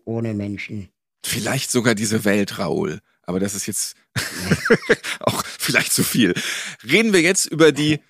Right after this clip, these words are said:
Speaker 2: humorvollen Dinge, die auch in deinen Jahren passiert sind, weil du hast natürlich mit deiner Behinderung auch viel im Gesundheitssystem Deutschlands zu tun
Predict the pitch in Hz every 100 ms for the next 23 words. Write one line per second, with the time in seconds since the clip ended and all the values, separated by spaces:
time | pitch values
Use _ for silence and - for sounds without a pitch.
0 | _ _ _ 131 165 156 196 214 135 107
1 | 101 98 107 135 120 107 131 107 151 196
2 | - 113 110 107 107 107 98 104 110 127
3 | 127 123 - 143 151 - 101 101 101 113
4 | 123 107 - 123 139 127 - 113 117 117
5 | 113 107 113 127 113 117 - 107 - -
6 | 131 123 - 127 123 120 113 131 151 139
7 | 123 - 120 - 117 117 117 165 - 107
8 | 98 95 - 101 131